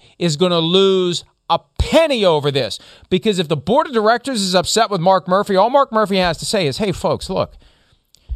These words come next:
we're, we're tiptoeing around a delicate genius here. Did you really expect us to fine him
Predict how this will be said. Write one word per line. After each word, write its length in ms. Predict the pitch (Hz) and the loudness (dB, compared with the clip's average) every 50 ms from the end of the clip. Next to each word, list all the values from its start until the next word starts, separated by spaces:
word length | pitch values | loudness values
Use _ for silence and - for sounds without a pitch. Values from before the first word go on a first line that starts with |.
| - - _ _ _ _ | -12 -14 _ _ _ _
we're, 160 | - 170 160 - | -10 -10 -8 -6
we're 180 | - 160 143 | -6 -6 -6
tiptoeing 480 | 135 - - 214 202 - - 175 160 151 | -4 -2 -4 -4 -2 -2 -2 -2 0 -2
around 220 | 151 165 170 151 | -2 -4 -4 -4
a 40 | 123 | -4
delicate 380 | 107 147 156 151 139 - 117 95 | -2 -2 -2 -2 -4 -6 -8 -6
genius 460 | 101 143 196 226 254 190 113 - - | -6 -4 -4 -4 -4 -6 -6 -6 -8
here. 160 | 113 78 76 | -8 -10 -10
Did 180 | 76 107 90 104 | -10 -10 -8 -8
you 60 | 113 | -6
really 240 | 131 170 185 170 127 | -4 -2 -2 -2 -2
expect 420 | 117 - - - 135 156 160 - | -4 -6 -6 -4 -4 -4 -4 -6
us 120 | 220 190 | -8 -6
to 100 | - 156 | -6 -6
fine 340 | 131 - - 123 110 127 160 | -6 -6 -4 -4 -4 -2 -4
him 180 | 202 220 214 | -6 -8 -10